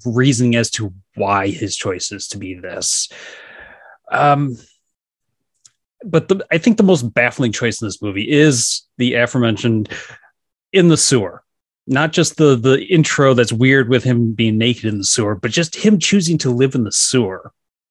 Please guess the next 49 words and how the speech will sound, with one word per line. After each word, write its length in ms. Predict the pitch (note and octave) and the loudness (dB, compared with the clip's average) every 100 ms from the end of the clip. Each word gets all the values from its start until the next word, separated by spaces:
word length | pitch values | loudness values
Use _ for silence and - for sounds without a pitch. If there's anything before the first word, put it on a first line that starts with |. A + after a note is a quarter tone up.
| _ _ - - _ - - | _ _ -20 -20 _ -20 -12
Couldn't 180 | - C#3 | -4 0
he 80 | F3 | 0
have 100 | E3+ | 0
found 280 | C3+ B2+ C#3 | -2 0 0
an 140 | A2 | -2
abandoned 420 | G2+ G2+ F#2 A2+ | -4 -6 -6 -6
warehouse 360 | G2 F#2 A#2+ D3+ | -6 -6 -8 -4
somewhere? 320 | F#3+ G#3 A#3+ _ _ _ _ _ _ _ - | -4 -4 -4 _ _ _ _ _ _ _ -10
Why 300 | A#2+ C#3 D#3+ | -2 2 4
did 160 | F#3 | 2
it 60 | D#3 | 2
have 160 | C#3 | -4
to 40 | - | -2
be 120 | C3 | -4
the 100 | A2+ | -2
sewer? 580 | - - G3 B2 F2+ G2 | -2 0 2 2 0 -6
It 160 | G2+ | -8
just, 240 | - B2 _ _ - | -8 -8 _ _ -2
that 340 | D#3 F#3+ - | 2 2 0
made 240 | D3 C3 A#2 | 0 0 0
no 100 | A2+ | -2
sense 300 | - A#2+ A2+ | -2 -2 -4
at 100 | G#2+ | -6
all, 300 | A2+ G2+ F#2+ | -4 -4 -4
why 180 | F#2 G2 | -6 -6
he 80 | G#2 | -6
had 240 | F2+ A2+ | -2 -2
to 60 | G2 | -2
be. 240 | G2 F2 - - - - - - | -10 -18 -18 -18 -18 -20 -18 -8
Obviously, 600 | E3 D#3 C#3 - C3+ B2 | -2 0 2 2 4 2
we 100 | A2+ | 2
find 240 | A2 B2 A2 | 0 0 2
out 140 | G#2+ | 0
in 100 | G#2 | -2
the 60 | G2+ | -6
movie 320 | G2 F#2+ F#2 | -8 -8 -10
that 320 | F2+ F#2+ F2+ - _ _ - _ _ _ - | -8 -8 -8 -12 _ _ -20 _ _ _ -12
they 180 | B2 A#2+ | -4 -2
couldn't 260 | A2+ A2+ G2 | -2 -4 -2
find 300 | B2 A#2 G2+ | 0 0 -2
him, 380 | G#2 G#2+ A#2 - | -4 -4 -8 -8
and 100 | A2 | -6
then 160 | G2+ F#2+ | -6 -4
someone 220 | C3 A2 | -4 -4
else 140 | G2 | -6
figures 280 | - F#2 F2 | -8 -10 -10
it 80 | F2+ | -4
out. 280 | G#2 F2+ F#2+ _ - | -4 -4 -8 _ -2
But, 420 | F3 D3 - | 0 0 -2